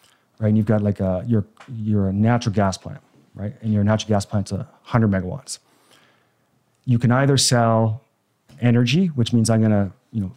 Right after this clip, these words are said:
fire up my turbines and I'm gonna produce a hundred megawatts, or you can sell energy and then provide some ancillary services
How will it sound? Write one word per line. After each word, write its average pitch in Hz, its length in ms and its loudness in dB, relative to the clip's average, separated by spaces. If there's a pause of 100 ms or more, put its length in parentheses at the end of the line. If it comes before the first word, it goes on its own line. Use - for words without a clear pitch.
(460)
fire 113 340 0
up 117 60 -2
my 117 80 0
turbines 123 420 2
and 107 100 0
I'm 107 60 2
gonna 107 140 2
produce 107 240 -2
a 104 40 -2
hundred 110 180 2
megawatts, 127 560 0 (680)
or 131 600 2 (280)
you 123 160 0
can 117 320 0 (300)
sell 127 340 0
energy 123 460 0
and 113 200 2
then 117 140 2
provide 110 340 0
some 113 120 0
ancillary 107 380 0
services 120 540 -2